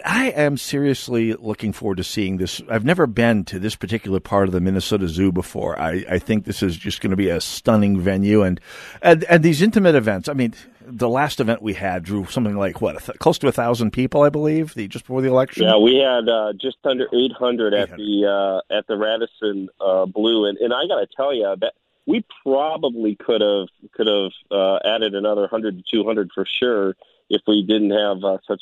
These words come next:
Speaker 2: uh, seating limitations. So, you know, I, I have to say we've been very blessed. The last few years, our events have been um, well attended. Uh, we've had a, several sold out events, and, uh, our audience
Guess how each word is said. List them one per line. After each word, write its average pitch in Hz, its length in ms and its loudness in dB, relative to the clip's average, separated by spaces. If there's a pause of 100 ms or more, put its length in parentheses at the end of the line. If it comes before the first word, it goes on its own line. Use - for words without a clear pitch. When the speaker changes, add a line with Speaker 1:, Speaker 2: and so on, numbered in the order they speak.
(120)
Speaker 2:
uh, 95 220 0 (120)
seating 131 220 0
limitations. 90 720 -2
So, 95 200 0 (300)
you 160 80 4
know, 151 100 2
I, 147 200 -2
I 151 80 -2
have 220 160 -6
to 143 160 -8
say 147 100 2
we've 139 240 -4
been 131 160 -2
very 123 280 -4
blessed. 104 440 0
The 98 60 2
last 104 360 0
few 120 140 -2
years, 104 480 2
our 113 240 2
events 104 480 -2
have 95 200 -2
been 98 420 0 (560)
um, 95 800 0
well 110 300 2
attended. 143 560 -2 (160)
Uh, 98 200 2
we've 101 180 0
had 95 140 0
a, 92 60 -6 (100)
several 123 380 0
sold 95 220 0
out 117 180 0
events, 120 380 -4 (540)
and, 110 440 2
uh, 101 180 0
our 101 220 0
audience 110 400 -2